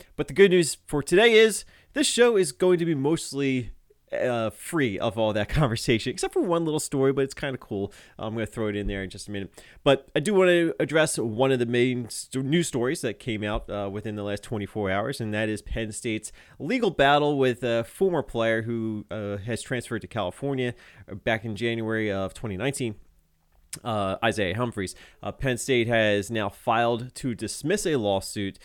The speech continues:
that was filed in a federal court by the former player, uh, alleging, uh, hazing and harassment, and the staff and, uh, notably J-, head coach James Franklin allegedly ignoring those complaints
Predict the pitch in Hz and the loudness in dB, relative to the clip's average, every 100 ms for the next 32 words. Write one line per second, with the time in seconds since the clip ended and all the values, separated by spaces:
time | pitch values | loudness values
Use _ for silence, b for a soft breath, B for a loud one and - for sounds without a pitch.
0 | B B - 107 101 117 110 107 104 - | B B -4 -4 -4 -2 0 -2 -4 -4
1 | 107 104 98 - 104 92 101 101 95 - | -4 -4 -8 -6 -6 -6 -4 -2 -4 -6
2 | 104 95 107 92 92 90 B B - 95 | -8 -8 -6 -6 -6 -8 B B -12 -8
3 | 92 92 107 101 123 113 117 110 120 110 | -6 -6 -8 -8 -6 -2 -2 -2 -4 -4
4 | 107 104 98 95 98 - 60 104 - 92 | -6 -8 -8 -10 -12 -14 -14 -12 -12 -10
5 | - 143 123 127 120 120 110 98 90 95 | -2 0 0 -2 -4 -6 -6 -6 -8 -8
6 | 95 117 120 - 120 110 B B B 104 | -4 -4 -4 -4 -4 -6 B B B -4
7 | 107 101 101 101 98 - 95 104 - 113 | -2 -2 -4 -6 -10 -12 -12 -10 -4 -2
8 | 104 107 101 98 95 - 98 85 69 104 | -2 -4 -10 -10 -12 -12 -16 -18 -20 -10
9 | 110 113 117 120 101 101 98 113 - - | -6 -4 -2 -2 -2 -4 -6 -8 -12 -8
10 | 123 113 107 - 104 95 110 104 107 92 | -8 -6 -6 -6 -10 -8 -8 -8 -8 -10
11 | b b b - 110 131 131 107 107 101 | b b b -10 -4 0 0 0 -4 -2
12 | 104 95 110 131 117 104 95 b b - | -2 -2 0 2 2 0 -4 b b -10
13 | 101 - 101 - 98 92 | -8 -6 -8 -6 -6 -8